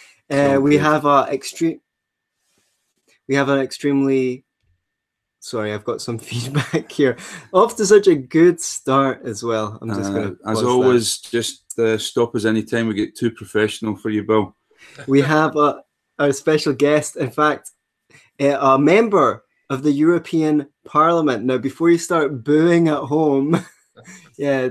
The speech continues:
Speaker 1: Sam's feeling particularly deferential at this, at this moment. For those of you listening on iTunes, he was just doing the "We're not worthy" bowing down, uh, signal.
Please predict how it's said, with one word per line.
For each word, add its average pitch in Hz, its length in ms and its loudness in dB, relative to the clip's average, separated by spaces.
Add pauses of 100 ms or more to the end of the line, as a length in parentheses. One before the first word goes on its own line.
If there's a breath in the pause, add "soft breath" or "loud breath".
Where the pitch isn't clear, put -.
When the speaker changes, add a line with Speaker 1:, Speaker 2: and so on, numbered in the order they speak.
Speaker 1:
Sam's 139 480 -4
feeling 131 240 -2
particularly 120 580 -8
deferential 113 1040 -6 (280)
at 110 120 -12
this, 117 400 -6
at 117 100 -6
this 113 240 -4
moment. 113 380 -2 (180 soft breath)
For 123 120 -6
those 127 180 4
of 117 80 -6
you 120 180 4
listening 117 400 0
on 110 280 0
iTunes, 113 540 -2
he 110 120 -4
was 107 180 -6
just - 300 -6
doing 113 200 0
the 110 140 0
"We're 110 220 2
not 113 180 2
worthy" 110 640 2 (260 loud breath)
bowing 113 380 4
down, 117 380 2 (360 soft breath)
uh, 113 280 0
signal. 110 520 -2